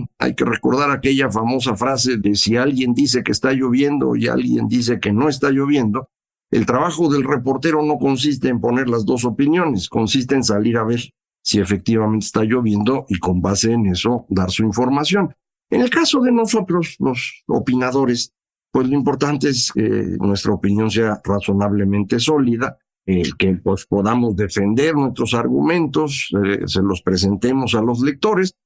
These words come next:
porque, pues, leyéndonos a varios, cada uno de ustedes se forma su opinión. Entonces, ya le mandé un correo a Ángel explicando todos los reclamos que hacía el viernes. Espero que eso,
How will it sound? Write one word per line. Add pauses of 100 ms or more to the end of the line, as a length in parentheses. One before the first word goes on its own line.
(280)
porque,
pues,
leyéndonos
a
varios, (180)
cada
uno
de
ustedes
se
forma
su
opinión.
Entonces, (180)
ya
le
mandé
un
correo (120)
a
Ángel
explicando
todos
los
reclamos
que
hacía
el
viernes. (460)
Espero
que
eso,